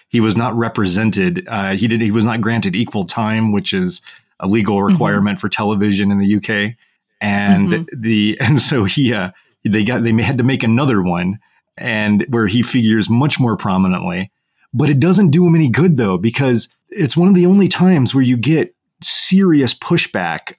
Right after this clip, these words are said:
Speaker 1: of Hancock's ideas on camera, where in person, not, not after the fact, after, you know, Hancock said
Speaker 2: Mm-hmm.
Speaker 1: something and somebody else responds. You know, this is
Speaker 2: Mm-hmm.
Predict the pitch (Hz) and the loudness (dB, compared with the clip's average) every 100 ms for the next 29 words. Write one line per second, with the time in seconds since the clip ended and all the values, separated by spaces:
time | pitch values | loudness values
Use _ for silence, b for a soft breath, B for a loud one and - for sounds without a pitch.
0 | 139 123 110 110 143 135 139 120 - 107 | -6 -4 -2 -2 -2 -2 -2 -2 -2 -2
1 | 101 143 127 101 - 127 143 127 - 151 | 0 2 2 2 -2 -2 -2 -2 -2 0
2 | 117 87 67 - _ - 143 147 139 170 | 0 0 -4 -10 _ -2 0 0 -2 0
3 | 160 - 190 185 - - _ _ _ - | 0 2 0 0 -2 -8 _ _ _ -6
4 | 139 165 175 147 156 143 - _ - 151 | -2 -2 0 0 0 -2 -8 _ -6 -4
5 | - 117 - 92 85 - - 123 113 127 | -2 -2 -2 -4 -6 -8 -8 -6 -4 -4
6 | 113 - 117 107 101 - 107 - 107 - | -2 -2 -2 -2 -4 -4 -2 0 -2 -2
7 | 104 98 95 117 101 101 98 92 101 - | -2 0 0 0 0 0 0 -4 -6 -4
8 | 113 101 78 65 - 117 104 101 113 135 | -2 -2 -4 -8 -8 -4 -4 -2 -2 0
9 | 151 120 - B B - | 0 0 -4 B B -8